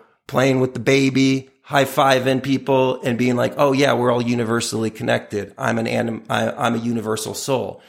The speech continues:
But what happens when we, like, check into the traffic, and all of a sudden we're stuck in traffic? What happens when a pressure at work happens?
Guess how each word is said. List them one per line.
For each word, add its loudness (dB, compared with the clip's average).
But 2
what 2
happens 0
when 2
we, 4
like, 2
check 2
into 2
the 2
traffic, -2
and -6
all 2
of -2
a -2
sudden -2
we're 0
stuck -2
in -6
traffic? 0
What -2
happens -4
when -4
a -6
pressure -2
at -2
work 0
happens? -6